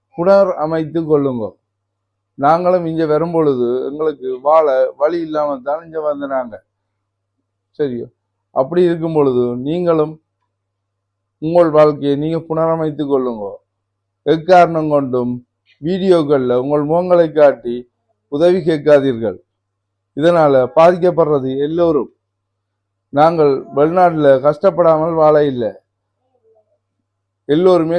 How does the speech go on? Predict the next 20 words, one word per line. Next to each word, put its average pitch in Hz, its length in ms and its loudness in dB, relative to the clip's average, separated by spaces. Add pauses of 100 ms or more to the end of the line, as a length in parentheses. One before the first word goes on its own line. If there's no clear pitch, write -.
கஷ்டப்பட்டு 165 560 -2
தான் 175 180 0
வாழுகின்றார்கள். 135 840 2 (580)
அதே 139 220 0 (120)
போன்று 123 340 -2 (840)
உங்கள் 160 280 0
உறவுகளிடம் 190 680 4
நீங்கள் 170 280 -2
உதவி 165 200 2 (120)
கேளுங்கள், 127 440 0 (260)
ஆனா 135 160 -2 (200)
கமராக்கு 180 540 2
முன்னுக்கு 165 360 -8
நின்று 139 240 -6 (140)
உதவி 147 320 -4
கேட்காதீர்கள். 117 680 -4 (560)
இது 139 140 0 (1120)
உலகத் 214 360 4
தமிழரையே 160 560 2 (220)
பாதிக்கக்கூடிய 160 580 0